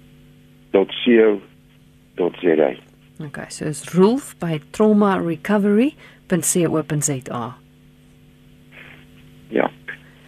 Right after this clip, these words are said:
Speaker 1: Christel, kan ek, kan ek afsluit van my kant af met net 'n aanhaling van, eh,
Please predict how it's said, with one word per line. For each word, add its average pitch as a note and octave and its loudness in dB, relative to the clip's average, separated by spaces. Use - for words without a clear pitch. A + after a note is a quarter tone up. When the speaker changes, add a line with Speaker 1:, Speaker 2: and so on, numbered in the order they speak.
Speaker 1:
Christel, B2+ 0
kan C3 -2
ek, B2+ -2
kan B2+ 2
ek B2 -2
afsluit C#3 0
van A2+ 0
my G#2 2
kant A2+ 0
af G#2 -2
met G2 -4
net A#2 0
'n A#2 2
aanhaling G2 2
van, F2+ -4
eh, F2 2